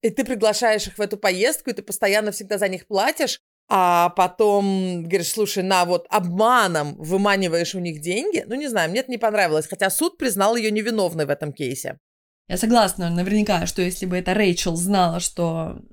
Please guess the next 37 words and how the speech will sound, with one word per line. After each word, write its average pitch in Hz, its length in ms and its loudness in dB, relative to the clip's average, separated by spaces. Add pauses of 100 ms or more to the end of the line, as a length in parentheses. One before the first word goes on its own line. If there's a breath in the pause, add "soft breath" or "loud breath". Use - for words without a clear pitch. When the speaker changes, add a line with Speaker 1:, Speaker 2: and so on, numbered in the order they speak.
Speaker 2:
весь 180 640 -4
счет 175 360 -2
в 170 40 -4
отеле 170 300 0
ляжет 180 340 -2
на 190 60 -2
нее, 214 280 -2
она 277 120 0
бы - 60 -8
туда 220 180 -4
наверняка 196 440 -6
не 202 100 -2
поехала. - 580 -10 (360)
Но 240 120 0
вот 262 160 2
именно 269 320 4
то, 254 160 0
что, 254 220 -4
во 262 120 6
всяком 302 320 0
случае, 311 360 4
в - 20 -2
фильме 285 560 4
было 220 240 6
показано, 208 720 2
что 185 360 -2
она 180 420 2
там 170 340 -2
на 170 120 -4
ней, 180 300 -2
она 170 200 2
и - 20 -4
покупала 170 560 -2
одежду, 226 840 0
платила 180 540 -4
за 165 200 -8
ее 165 580 -6